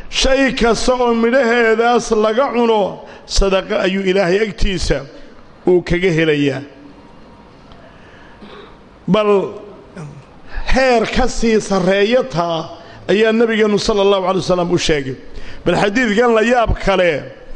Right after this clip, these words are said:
u fiirsada. Xadiid Imaamu Axmed iyo Bazaar, Cabdulxumayd ay warinayaan.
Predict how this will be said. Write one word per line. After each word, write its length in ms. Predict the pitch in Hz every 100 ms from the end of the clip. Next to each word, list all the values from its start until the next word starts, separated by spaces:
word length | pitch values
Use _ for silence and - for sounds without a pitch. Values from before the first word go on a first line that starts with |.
| - - - -
u 140 | 220
fiirsada. 680 | 202 175 175 156 - 180 156 - - - - - - - - - -
Xadiid 260 | 196 254 226
Imaamu 240 | 226 220
Axmed 380 | 240 196 208 202
iyo 160 | 208 208
Bazaar, 500 | 196 175 254 220 170 - - - - - -
Cabdulxumayd 720 | 180 208 190 220 254 240 214
ay 140 | 208
warinayaan. 800 | 208 208 226 247 214 208 185 147